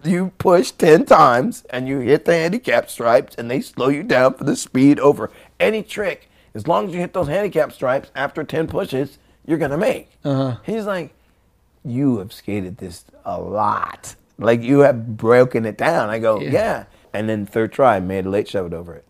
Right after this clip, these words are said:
Speaker 2: Damn.
Speaker 1: And he was like, "You, you really needed that?" I go, "Dude, I've been skating this for fucking fifteen years."
Speaker 2: Yeah.
Speaker 1: "Yeah,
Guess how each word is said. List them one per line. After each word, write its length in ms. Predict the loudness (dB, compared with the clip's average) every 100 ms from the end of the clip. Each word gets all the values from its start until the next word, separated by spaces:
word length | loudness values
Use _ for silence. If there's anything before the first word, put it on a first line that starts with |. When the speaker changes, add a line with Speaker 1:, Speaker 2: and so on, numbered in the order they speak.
| _
Speaker 2:
Damn. 720 | -10 -4 -2 -2 0 0 0 0
Speaker 1:
And 80 |
he 100 | 0
was 160 | -2 -4
like, 240 | -4 -4 -10 _ _ _ _ _ _ -8
"You, 220 | -6 -6 -10 _ -8
you 200 | -4 -4
really 840 | -6 -6 -4 -2 -4 -4 -8 -14 _ _ _
needed 480 | -10 -6 -4 -4 -4 -6
that?" 320 | -6 -6 -12 _
I 80 | -6
go, 200 | -4 -4
"Dude, 360 | -4 -4 -4 -6 -20 _ _ _ _ 2
I've 160 | 2
been 100 | 2
skating 300 | -2 -2 -2
this 160 | -6 -6
for 300 | -2 0 -2
fucking 600 | -4 -4 -4 -4 -8 -10 _
fifteen 600 | -2 -2 -2 -6 -4 -2
years." 400 | -2 -4 -6 -14 _
Speaker 2:
Yeah. 280 | -12 -10 -10
Speaker 1:
"Yeah, 480 | 0 4 4 2